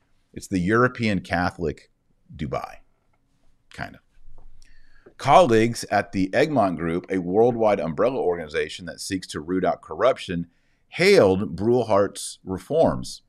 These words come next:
as he removed the notorious tax haven from global financial blacklists. He later joined the group as vice chair. Now, I'll pause here. What's great about the Vatican Bank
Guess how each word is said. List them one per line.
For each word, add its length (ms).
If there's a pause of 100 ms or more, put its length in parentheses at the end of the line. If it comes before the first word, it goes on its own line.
(420)
as 120
he 100
removed 460
the 60
notorious 640
tax 420
haven 280
from 320
global 460
financial 600
blacklists. 800 (640)
He 140
later 240
joined 320
the 40
group 320
as 220
vice 300
chair. 380 (420)
Now, 100
I'll 80
pause 380
here. 360 (380)
What's 240
great 460
about 300
the 120
Vatican 840
Bank 520